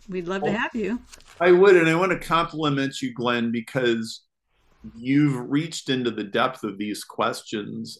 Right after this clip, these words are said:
Speaker 2: a lot deeper than most people that I talk to. Um, most people, they'll appreciate this from maybe one particular discipline that they're in, but they don't usually see how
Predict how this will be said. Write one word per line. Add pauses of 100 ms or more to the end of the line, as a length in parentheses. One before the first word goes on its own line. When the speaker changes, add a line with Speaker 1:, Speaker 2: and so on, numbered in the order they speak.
Speaker 2:
a
lot
deeper
than
most
people
that
I
talk
to.
Um, (540)
most
people, (560)
they'll
appreciate
this
from
maybe
one
particular
discipline
that
they're
in, (380)
but
they
don't
usually
see
how